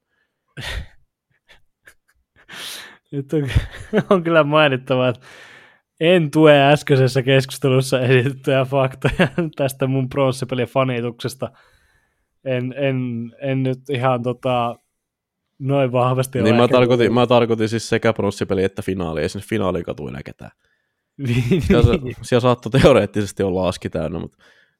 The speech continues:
Speaker 2: Sovitaan nyt
Speaker 1: Joo.
Speaker 2: sitten vaikka, että Konsta tunnettuna rahamiehenä oli ostanut koko askin täyteen.
Speaker 1: Kyllä, kyllä. Ehdottomasti.
Speaker 2: Ei siellä ei oikeasti ollut ketään muuta kuin Jani Alkio vetäisi mustaa makkaraa.
Speaker 1: Kyllä.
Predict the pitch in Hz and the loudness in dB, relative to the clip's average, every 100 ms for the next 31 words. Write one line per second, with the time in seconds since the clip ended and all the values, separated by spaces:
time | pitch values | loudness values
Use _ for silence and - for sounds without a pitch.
0 | _ - 107 107 107 120 117 107 101 107 | _ -4 0 2 2 -2 -4 -2 -2 -4
1 | - 104 104 101 104 104 - 98 90 92 | -2 0 -2 -6 -6 -6 -6 -6 -2 0
2 | 92 85 82 78 82 82 82 - - 80 | 0 -2 -4 -4 -6 -6 -6 -8 -12 -12
3 | - 64 - 65 - 58 - - - _ | -10 -10 -10 -12 -12 -14 -14 -18 -18 _
4 | _ 123 117 117 104 107 95 _ _ _ | _ -10 -8 -8 -8 -12 -12 _ _ _
5 | _ 113 101 101 - 110 104 104 113 107 | _ -18 -16 -16 -14 -4 -2 2 6 6
6 | 107 107 104 98 98 - 95 90 92 87 | 8 6 4 0 -2 -4 -2 -2 0 -2
7 | 90 92 90 90 85 92 90 80 82 - | -4 -2 0 0 0 0 -2 -2 -4 -6
8 | 87 - 73 64 - 73 76 - _ _ | -10 -6 -6 -6 -10 -10 -10 -14 _ _
9 | _ _ _ _ - 131 120 - | _ _ _ _ -12 -8 -8 -12